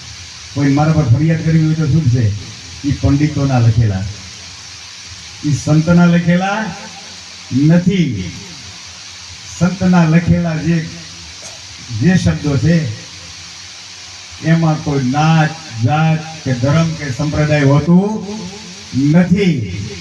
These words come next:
આ બધાયનો ભાંગી અને ભૂકો કરી નાખે,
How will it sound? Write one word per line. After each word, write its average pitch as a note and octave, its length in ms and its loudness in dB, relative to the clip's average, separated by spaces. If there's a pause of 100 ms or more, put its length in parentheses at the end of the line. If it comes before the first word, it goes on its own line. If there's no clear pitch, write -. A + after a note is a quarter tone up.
(460)
આ E3+ 120 4
બધાયનો E3+ 420 4
ભાંગી F3+ 540 0 (540)
અને D3 220 0
ભૂકો D#3+ 400 4
કરી E3+ 260 4
નાખે, F3 360 4